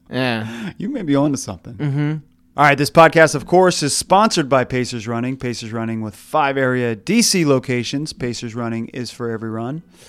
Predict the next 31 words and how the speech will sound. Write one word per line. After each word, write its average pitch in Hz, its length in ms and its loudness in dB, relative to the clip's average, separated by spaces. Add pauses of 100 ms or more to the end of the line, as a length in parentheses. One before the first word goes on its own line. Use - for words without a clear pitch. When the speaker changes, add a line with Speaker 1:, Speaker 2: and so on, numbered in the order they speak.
(460)
Speaker 2:
We 151 80 2
also 165 220 6
have 151 100 6
a 143 60 2
store 143 480 4
in 123 560 -4
New 127 140 0
Jersey, 139 400 -2
seven 131 400 -2
Palmer 123 320 -4
Square. 110 500 -8 (600)
Also, 170 340 6
this 139 380 -2 (420)
podcast 139 720 0 (140)
is 127 240 -4
brought 151 360 0
to 147 100 -4
you 135 80 0
by 110 540 -6 (640)
the 117 600 -8 (500)
new 165 380 0
book 180 380 2
out 139 320 0
there, 113 400 -6 (560)
Like 170 240 4
Father, 170 360 2
Like 147 280 0
Son 127 260 -2
by 113 160 -4
Matt 143 280 0
Centrowitz. 131 680 -4